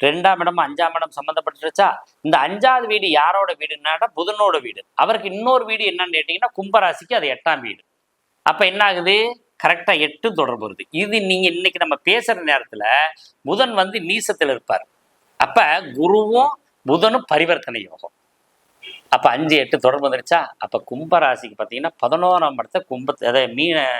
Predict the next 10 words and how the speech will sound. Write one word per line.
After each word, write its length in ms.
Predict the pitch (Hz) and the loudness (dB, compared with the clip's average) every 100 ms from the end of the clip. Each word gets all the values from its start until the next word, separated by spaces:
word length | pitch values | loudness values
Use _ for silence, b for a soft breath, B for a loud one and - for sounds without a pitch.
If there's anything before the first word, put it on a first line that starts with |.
| 113 | -8
மிதுனத்துல 440 | 151 190 190 - | -8 -4 -2 0
இருந்து 300 | - 139 185 - | -2 0 -4 0
பதினோராம் 420 | 117 151 131 101 | 0 2 0 -4
இடத்தை 240 | 92 - - | -10 -8 -6
பாக்குறாரு. 440 | 85 87 90 78 _ _ B B B | -6 -6 -8 -12 _ _ B B B
அப்ப 380 | 101 - 165 214 | -2 2 2 2
ரெண்டு, 720 | 110 110 123 131 151 202 - | 0 0 0 0 2 2 -2
அஞ்சு, 680 | 101 110 120 117 151 202 - | -4 -2 -2 0 2 0 -4
எட்டு, 640 | 110 113 _ - 170 202 - | -6 -8 _ 2 2 2 0
பதினொன்னு 600 | 113 127 113 101 101 | 2 2 0 -2 -6